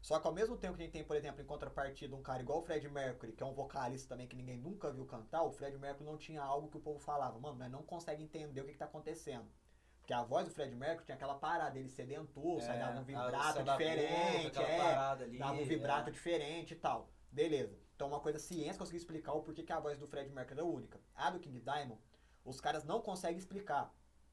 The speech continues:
Speaker 1: Porque tem show, vocês podem ver aí no, no YouTube, é, shows do King Diamond, do Merciful Fate ao vivo,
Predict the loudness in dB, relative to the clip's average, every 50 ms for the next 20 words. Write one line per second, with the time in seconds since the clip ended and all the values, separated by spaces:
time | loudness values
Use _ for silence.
0 | -20 -20 -20 -20 -20 -12 -6 -6 -6 -2 -2 -2 -2 -2 -2 2 4 4 4 4
1 | 2 -4 -10 -20 -16 -10 -8 -8 -2 0 2 2 2 2 0 2 4 4 4 4
2 | 0 -2 -4 -4 -4 -4 -8 -10 -14 -20 -20 -20 -20 -20 -20 -20 -14 -10 -4 -2
3 | -2 -2 -2 0 2 2 2 2 0 -4 -8 -10 -12 -18 -20 -20 -10 -6 -4 -4
4 | -2 -2 -4 -4 -2 0 2 4 4 4 2 0 -4 -6 -6 -6 -8 -10 -10 -10
5 | -6 -2 -2 0 2 2 0 0 -2 -4 -6 -6 -2 -2 -2 -2 -2 -6 -8 -8
6 | -8 -8 -2 0 0 0 0 -2 -2 -4 -4 -4